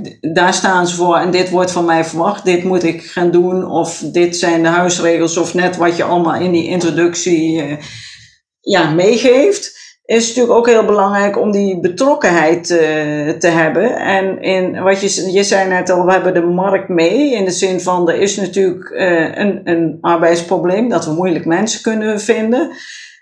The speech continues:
Maar mensen behouden is dan nog veel belangrijker, hè? En, en, en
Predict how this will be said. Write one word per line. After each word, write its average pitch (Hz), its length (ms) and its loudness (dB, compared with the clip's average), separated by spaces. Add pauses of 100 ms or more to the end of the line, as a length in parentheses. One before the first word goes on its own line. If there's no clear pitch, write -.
Maar 196 380 2
mensen 196 360 0
behouden 202 340 4
is 175 120 -2
dan 190 360 -2
nog - 520 -4
veel 196 220 2
belangrijker, 165 840 0
hè? 214 80 2
En, 180 440 -2
en, 170 300 0
en 165 520 -2